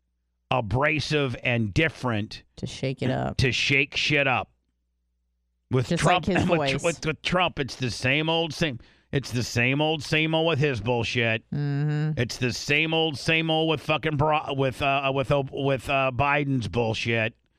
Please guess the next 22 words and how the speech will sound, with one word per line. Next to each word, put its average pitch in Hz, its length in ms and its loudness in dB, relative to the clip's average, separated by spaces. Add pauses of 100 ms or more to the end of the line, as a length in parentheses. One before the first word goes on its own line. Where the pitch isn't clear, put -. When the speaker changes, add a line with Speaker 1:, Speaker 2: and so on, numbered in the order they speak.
(420)
Speaker 1:
W-, 135 260 -4
both 139 420 2
parties 151 480 0
are 135 160 2
in 127 140 0
shambles. 117 840 -2 (880)
Nobody, 156 320 2
I 160 80 2
mean, 165 260 -4 (140)
like, 165 220 -2 (440)
I, 107 200 -6 (320)
I, - 80 -6 (260)
I 220 240 2
can't, 175 420 0 (1000)
for 214 160 -2
the 175 120 2
fucking 165 320 0
life 202 340 0
of 139 160 4
me, 120 300 2 (1080)
understand 165 640 0
why 156 420 0